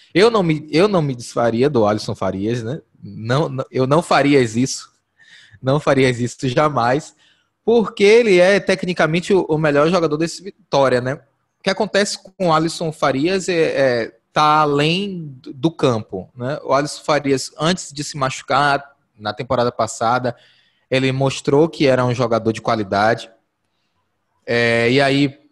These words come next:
pouco teve chance de jogar no, no ano passado por causa das lesões e depois fi-,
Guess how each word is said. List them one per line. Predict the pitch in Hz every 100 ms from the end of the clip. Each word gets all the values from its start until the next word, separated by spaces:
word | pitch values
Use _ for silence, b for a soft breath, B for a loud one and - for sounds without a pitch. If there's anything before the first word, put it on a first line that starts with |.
| _
pouco | 156 160 -
teve | - 139 123
chance | 127 139 131 -
de | 113
jogar | 131 120 120
no, | 120 117
no | 110 117
ano | 117 117
passado | 113 113 110 127 127
por | - -
causa | 117 113
das | 113
lesões | 117 107 107 110 135 147 123
e |
depois | 120 117 - 127 123 -
fi-, | - 127 -